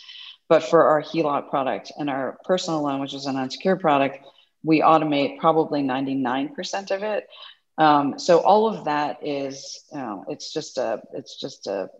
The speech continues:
an online application. Um, when the application is complete, which means everything has been approved, um, we've done all of our underwriting,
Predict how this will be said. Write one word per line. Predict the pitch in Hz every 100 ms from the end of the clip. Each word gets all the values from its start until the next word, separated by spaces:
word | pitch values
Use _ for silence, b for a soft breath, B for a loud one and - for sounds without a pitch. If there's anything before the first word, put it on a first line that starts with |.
| _ -
an | 156
online | - 147 143 131 123
application. | 107 - - - 120 - 113 - - b b b _ _ -
Um, | 151 143 139 - - _ _ _ _ _ _ -
when | 160 175 175
the | 170
application | 165 165 170 196 196 - 220
is | - 175
complete, | - 220 - 131 98 - -
which | 160 -
means | 160 156 151
everything | 156 156 165 165 160
has | 143
been | 143 143
approved, | 143 - 220 196 175 156 - b b b _ -
um, | 151 147 143 139
we've | 160 156
done | 151 147
all | 139 147 147
of | 147 143
our | 143 139 139
underwriting, | 160 170 165 160 156 151 151